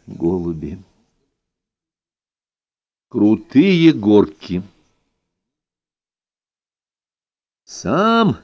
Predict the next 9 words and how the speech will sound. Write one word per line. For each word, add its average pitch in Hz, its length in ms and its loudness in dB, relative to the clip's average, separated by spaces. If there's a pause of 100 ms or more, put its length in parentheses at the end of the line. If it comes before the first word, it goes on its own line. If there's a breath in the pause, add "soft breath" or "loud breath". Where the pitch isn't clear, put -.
(640)
сам 226 720 2
кричит 160 640 -2
больной, 107 760 4 (480)
он 123 220 0
же 90 160 0
Ленин 131 600 4
в - 160 -20 (100)
фильме 98 380 2
Сакурова, 113 680 4